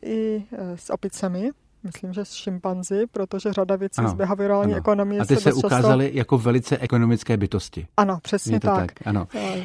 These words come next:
Speaker 2: Já jsem se ptal na tenhle příklad
Speaker 1: Mhm.
Speaker 2: také proto, jestli se na něm dá vysvětlit, eh, spolupráce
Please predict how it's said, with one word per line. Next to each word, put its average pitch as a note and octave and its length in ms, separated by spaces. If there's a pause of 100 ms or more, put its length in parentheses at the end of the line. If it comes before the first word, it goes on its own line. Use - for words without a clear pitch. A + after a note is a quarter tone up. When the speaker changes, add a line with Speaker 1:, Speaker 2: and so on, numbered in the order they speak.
Speaker 2:
Já G#2+ 140
jsem G3 160
se A#3+ 100
ptal F#3 420
na A#2 140
tenhle D#3+ 220
příklad D3 460
Speaker 1:
Mhm. F#3+ 100
Speaker 2:
také D3 280
proto, A#2 380
jestli E3 560 (240)
se - 180
na B2+ 140
něm C#3 400
dá B2 340
vysvětlit, C3 840
eh, B2 160
spolupráce B2+ 880